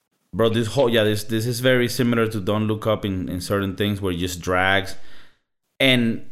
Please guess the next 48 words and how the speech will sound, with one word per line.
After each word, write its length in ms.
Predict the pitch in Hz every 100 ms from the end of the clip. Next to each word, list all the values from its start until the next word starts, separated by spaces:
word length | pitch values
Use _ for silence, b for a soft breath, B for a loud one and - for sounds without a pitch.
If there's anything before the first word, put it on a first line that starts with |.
| -
similar 400 | - 139 135 139
to 140 | 127
Don't 240 | 107 120 120
Look 180 | 110
Up, 460 | 135 127 - - - - - 165
I 60 |
was 160 | 110 -
just 160 | 113 117
looking 240 | 123 127
at 60 | 110
my 140 | 107
phone 240 | - 117 113
the 80 |
whole 200 | 104 110
time, 440 | 104 113 110 107 107 -
placing 400 | 107 107 107 95
bets. 340 | 98 107 - -
I'm 140 | 90
now 160 | 101 101
doing 240 | 101 101
sports 360 | 95 - 98 98
bets. 380 | 92 95 95 - _ _ _ _ _ -
And, 380 | 101 98 98 95 87 - -
it, 480 | - 95 120 - - -
it, 320 | 151 - 143
dude, 420 | 180 190 160 - - - -
you 160 | 143
know 120 | 196
what 160 | 247 247
it 120 | 165
is, 220 | 170 170
man? 320 | 160 165 175 -
I, 240 | 123 117
we, 340 | 131 123 135 135
we 60 | 135 147
were 60 |
speaking 360 | 143 - 160 156
about 300 | 131 120 117
this 140 | 113
on 140 | 117 104
the 60 | 95
green 320 | 107 120 104
room. 240 | 82 69 - - _ _ _ _ _
These 180 | 117 165
motherfucking 640 | 214 220 185 - 180 180
directors 580 | 151 135 160 - 104 -
today 300 | 95 90 90
think 600 | 87 147 170 107 104 -